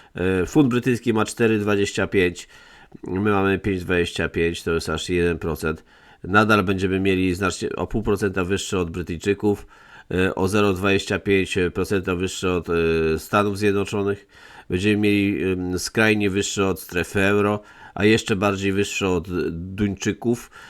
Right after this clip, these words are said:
e, no wyższe tak samo mniej więcej od Czech-, od Szwedów, prawda?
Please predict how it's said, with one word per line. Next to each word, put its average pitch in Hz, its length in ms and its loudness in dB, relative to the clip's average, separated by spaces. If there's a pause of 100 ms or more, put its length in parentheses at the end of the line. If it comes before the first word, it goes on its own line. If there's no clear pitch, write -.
(160)
e, - 60 -2 (260)
no 85 300 -2
wyższe 98 440 -2
tak 95 180 -4
samo 98 220 -2
mniej 92 160 0
więcej 92 300 0
od 85 140 -4
Czech-, 101 380 -2
od 95 160 -2
Szwedów, 107 640 0 (360)
prawda? 104 440 4